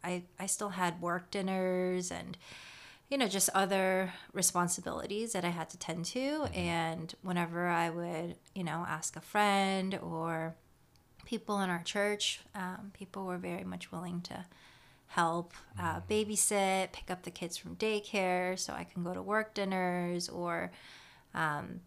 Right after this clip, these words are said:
Speaker 1: bring meals or stop by and just hang out. And, um, being an extrovert, you know, it,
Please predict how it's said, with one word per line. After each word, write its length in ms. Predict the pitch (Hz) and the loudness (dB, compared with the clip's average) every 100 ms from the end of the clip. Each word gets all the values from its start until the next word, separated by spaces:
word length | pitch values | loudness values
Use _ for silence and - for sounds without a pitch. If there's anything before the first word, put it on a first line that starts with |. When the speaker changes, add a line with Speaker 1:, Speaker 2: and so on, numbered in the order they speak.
| - | -4
Speaker 1:
bring 280 | 180 175 185 | -2 0 2
meals 840 | 220 226 220 214 214 214 214 190 | 4 4 6 6 6 6 2 0
or 320 | 170 165 170 | 0 2 2
stop 380 | 165 - 185 175 | 2 2 2 2
by 340 | - 180 180 180 | 4 6 8 6
and 240 | 180 170 | 4 2
just 160 | 175 - | -2 -6
hang 260 | - 165 | -4 -2
out. 460 | 165 165 165 160 165 | 2 2 2 0 -2
And, 280 | 175 170 180 - | -2 -4 -6 -6
um, 340 | 165 160 156 - 190 | -6 -6 -8 -8 0
being 200 | 214 247 | 4 6
an 120 | 226 | 4
extrovert, 760 | - 175 - 185 175 160 147 - _ - _ - | 2 0 0 0 0 2 0 -6 _ -20 _ -6
you 120 | 180 | -2
know, 180 | 156 165 | -2 -2
it, 200 | 165 | -4